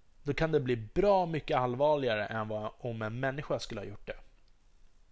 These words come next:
Sen talar det också mycket om att bilar inte tar riskor, så, risker som människan gör. Och därav kör de bättre.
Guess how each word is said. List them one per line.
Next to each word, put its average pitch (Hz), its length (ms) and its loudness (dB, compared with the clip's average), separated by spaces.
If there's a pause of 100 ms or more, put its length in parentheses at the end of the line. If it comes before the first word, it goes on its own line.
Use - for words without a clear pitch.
(920)
Sen 151 120 2
talar 160 420 6
det 156 80 0
också 151 240 -2
mycket 143 280 -2
om 113 180 -4
att - 260 -8 (880)
bilar 143 460 6
inte 139 240 0
tar 127 180 2
riskor, 151 500 -2
så, 127 260 -6
risker 139 640 0
som 127 200 -6
människan 135 380 0
gör. 104 300 -10 (1040)
Och 131 140 -2
därav 127 480 8
kör 107 240 -2
de 120 140 -4
bättre. 107 400 -6